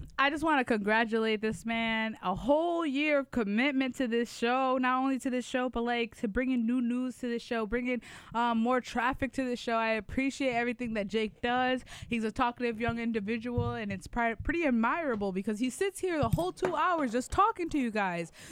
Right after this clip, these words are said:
So please appreciate this man. This man does not come out the woodworks with this shit.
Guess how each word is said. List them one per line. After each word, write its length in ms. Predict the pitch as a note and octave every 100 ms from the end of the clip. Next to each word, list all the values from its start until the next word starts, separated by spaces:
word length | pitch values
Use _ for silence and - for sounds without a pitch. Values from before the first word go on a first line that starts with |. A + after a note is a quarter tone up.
| C4+
So 160 | C#4
please 300 | B3 G4 G#4
appreciate 520 | F#4 C#4+ E4+ - C#4+ B3+
this 180 | C4+
man. 360 | B3 C4+ C4 B3+ - -
This 180 | D#4+ F#4
man 180 | E4+ D4+
does 180 | C#4+
not 320 | C#4+ E4 G4+ -
come 160 | F4
out 140 | E4 D4+
the 80 |
woodworks 500 | A#3+ C#4+ C4+ B3+ B3
with 140 | C4 A3+
this 160 | A#3
shit. 280 | - A#3 A3+